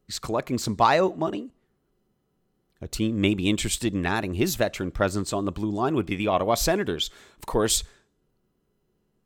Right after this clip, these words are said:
career Senator Chris Phillips retiring. So maybe just looking for a little more veteran guidance.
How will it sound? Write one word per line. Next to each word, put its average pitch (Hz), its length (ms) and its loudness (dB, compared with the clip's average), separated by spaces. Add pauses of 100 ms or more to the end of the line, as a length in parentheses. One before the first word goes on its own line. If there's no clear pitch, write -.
(520)
career 123 500 2
Senator 120 560 0 (520)
Chris - 280 -2
Phillips 143 560 -6 (540)
retiring. 113 600 0 (1200)
So - 160 -8
maybe 117 180 0
just - 200 -6
looking 113 240 -4
for 101 140 -4
a 95 40 0
little 120 240 -4
more 110 220 0
veteran 104 440 -2
guidance. 85 680 -4